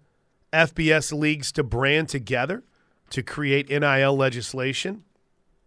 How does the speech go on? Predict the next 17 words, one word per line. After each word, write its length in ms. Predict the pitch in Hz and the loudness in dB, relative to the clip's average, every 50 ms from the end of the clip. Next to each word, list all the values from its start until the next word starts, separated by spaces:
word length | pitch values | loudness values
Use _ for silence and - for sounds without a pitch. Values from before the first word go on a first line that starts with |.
| _ _ _ _ _ _ _ _ _ _ _ _ _ _ _ _ _ _ _ _ _ _ - - _ | _ _ _ _ _ _ _ _ _ _ _ _ _ _ _ _ _ _ _ _ _ _ -20 -20 _
Kliavkoff 540 | - - 180 175 170 - - 165 156 147 - | 0 4 6 6 6 6 8 8 8 8 8
added, 260 | 170 156 160 185 196 | 6 4 6 4 4
"We 200 | 165 147 160 165 | 2 2 4 6
are 60 | 160 160 | 6 6
in 80 | 156 | 6
the 280 | 151 147 147 143 139 143 | 4 2 2 0 0 -2
enviable 600 | - 156 165 165 151 160 165 156 147 151 151 147 | -2 -2 -2 0 0 2 2 4 4 4 2 2
position 580 | - - 135 120 120 156 147 135 - 185 185 170 | 0 -2 -2 0 0 0 0 0 -2 -2 -2 -2
of 140 | 156 131 110 | -4 -4 -2
being 240 | 147 143 135 135 | -2 -2 0 0
next 320 | 139 139 147 - - - - | 0 -2 -2 -2 -6 -10 -6
to 420 | - 147 139 135 127 123 117 107 _ _ _ _ _ _ _ _ _ _ _ _ - | -4 -2 0 0 0 -2 -4 -6 _ _ _ _ _ _ _ _ _ _ _ _ -2
market 480 | 135 143 160 165 156 - 185 190 190 - - | 2 4 4 4 4 4 2 2 2 0 -2
after 220 | 151 151 143 - 143 | -4 -4 -2 -2 -4
the 80 | 135 | 0
Big 180 | 131 135 123 - | 0 0 0 0
Ten. 380 | - - 151 160 196 226 226 | -2 -2 0 0 0 -2 -6